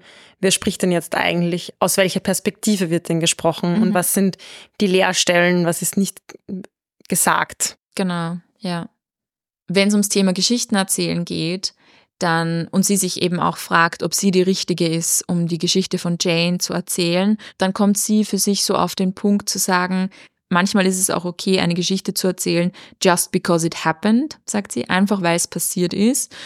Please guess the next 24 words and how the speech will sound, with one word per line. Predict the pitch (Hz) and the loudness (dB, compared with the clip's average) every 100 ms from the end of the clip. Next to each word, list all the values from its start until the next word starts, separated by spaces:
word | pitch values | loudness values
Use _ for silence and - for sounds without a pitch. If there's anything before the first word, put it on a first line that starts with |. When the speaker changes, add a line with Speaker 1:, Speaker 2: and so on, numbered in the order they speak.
| - - - - _ | -18 -18 -20 -20 _
Speaker 2:
und | - 202 202 196 196 196 | 0 4 4 2 0 0
weil | 180 180 185 | 0 2 2
sie | - 214 214 | 0 0 0
diejenige | 185 190 190 180 | 0 -2 -2 -2
ist, | 190 190 185 | -2 -4 -4
die | |
eben | 175 180 | -4 -2
auch | - 165 170 - - - | 2 2 0 -4 -18 -6
Autorin | 214 - 180 185 165 | -4 2 2 2 -4
ist, | 156 170 170 | -4 -4 -4
ne, | 180 | -2
und | 175 165 | -2 -2
weil | 160 | -2
sie | - 175 | -2 -2
das | 170 - _ _ _ | -4 -8 _ _ _
Geschichten | - 175 196 - | -6 -4 -4 -4
erzählen | 165 - 175 170 | -6 -2 -2 -2
auch, | - 175 - | -2 -6 -8
auch | 185 - - | -10 -8 -8
ein | 165 | -6
Teil | 165 175 170 | -4 -4 -4
von | 175 - | -6 -4
ihr | 180 180 | -2 -2
ist. | 196 240 | -2 -4